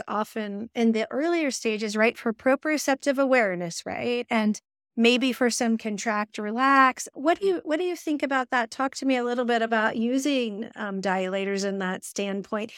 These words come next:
because some people don't even know where their floor is, and, you know, they feel all this heavy pressure, but when that's gently, you know, maybe smaller than, you know,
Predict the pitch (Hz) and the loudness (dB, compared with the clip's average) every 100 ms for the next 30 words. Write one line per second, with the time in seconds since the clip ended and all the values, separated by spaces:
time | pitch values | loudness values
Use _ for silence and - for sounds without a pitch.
0 | - - 277 330 - - 392 427 359 320 | -18 -6 0 0 2 -2 0 -2 2 2
1 | 311 294 269 269 269 254 247 220 - 254 | 2 0 2 4 4 2 0 -4 -8 0
2 | 262 262 247 - _ _ _ - 349 427 | 4 6 6 2 _ _ _ 4 6 8
3 | 254 233 226 - 269 277 269 269 247 330 | 8 6 4 4 6 6 6 4 4 4
4 | 339 269 247 - 247 247 240 226 - 330 | 4 4 0 0 0 0 -2 -6 -4 -2
5 | 359 - 226 214 _ _ _ - 262 - | -2 0 0 0 _ _ _ 4 4 2
6 | - 262 269 269 269 302 - 240 214 226 | -4 4 6 8 8 4 0 -6 -2 4
7 | 277 311 277 233 233 254 247 240 233 226 | 6 4 4 6 8 6 6 4 6 6
8 | 226 220 - - 226 226 226 214 214 208 | 6 2 0 2 6 8 8 6 4 2
9 | 214 214 226 254 254 214 208 | 2 2 0 2 4 6 4